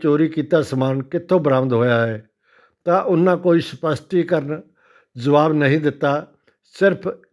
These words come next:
ਕਿਹਾ ਕਿ ਇਹ ਸਮਾਨ ਜਨਤਾ ਨਗਰ ਅਤੇ ਖੇਤਾ ਸਿੰਘ ਬਸਤੀ ਦੇ ਖਾਲੀ ਜਗ੍ਹਾ ਵਿੱਚੋਂ ਮਿਲਿਆ ਹੈ। ਪਰ ਇਹ ਗੱਲ ਹਜ਼ਮ ਨਹੀਂ ਆਉਂਦੀ ਕਿ ਚੋਰ ਸਮਾਨ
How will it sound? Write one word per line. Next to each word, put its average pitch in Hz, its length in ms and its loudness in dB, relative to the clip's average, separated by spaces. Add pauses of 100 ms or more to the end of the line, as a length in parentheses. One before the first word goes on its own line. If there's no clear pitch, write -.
ਕਿਹਾ 151 240 4
ਕਿ 160 180 -6 (140)
ਇਹ 170 200 2
ਸਮਾਨ 139 480 -4
ਜਨਤਾ 131 360 0
ਨਗਰ 131 360 2 (440)
ਅਤੇ 165 280 -2
ਖੇਤਾ 156 360 0
ਸਿੰਘ 156 240 -4
ਬਸਤੀ 135 440 0
ਦੇ 135 200 0 (640)
ਖਾਲੀ 170 320 2
ਜਗ੍ਹਾ 143 300 2
ਵਿੱਚੋਂ 147 460 -2 (120)
ਮਿਲਿਆ 131 360 0
ਹੈ। 120 160 0 (800)
ਪਰ 180 260 2
ਇਹ 175 200 4
ਗੱਲ 151 220 2
ਹਜ਼ਮ 139 300 -2
ਨਹੀਂ 135 300 -2
ਆਉਂਦੀ 131 320 -2
ਕਿ 135 420 -6 (560)
ਚੋਰ 160 260 4
ਸਮਾਨ 147 420 0